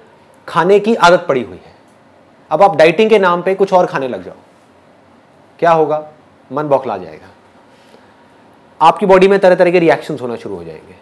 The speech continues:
सर दर्द होना शुरू हो जाएगा, अंदर घबराहट होनी शुरू हो जाएगी। आदमी कहेगा, "चलो छोड़ो ना यार, करो, जो मन कह रहा है वो करो,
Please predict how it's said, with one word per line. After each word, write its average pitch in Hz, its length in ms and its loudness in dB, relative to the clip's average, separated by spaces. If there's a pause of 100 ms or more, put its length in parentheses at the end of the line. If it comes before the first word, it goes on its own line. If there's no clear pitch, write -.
(140)
सर 165 180 0
दर्द 180 140 4
होना 147 220 -2
शुरू 120 200 -8
हो 98 100 -12
जाएगा, 87 320 -18 (580)
अंदर 170 220 2
घबराहट 160 360 4
होनी 156 180 -6
शुरू 123 180 -10
हो 101 120 -12
जाएगी। 87 300 -18 (520)
आदमी 143 240 -6
कहेगा, 151 180 -2
"चलो 156 220 0
छोड़ो 135 340 -2
ना 117 100 -10
यार, 87 300 -16 (100)
करो, - 240 0 (600)
जो 147 80 -2
मन 147 200 -4
कह 127 120 -4
रहा 123 100 -4
है 127 60 -4
वो 131 100 -4
करो, 110 300 -8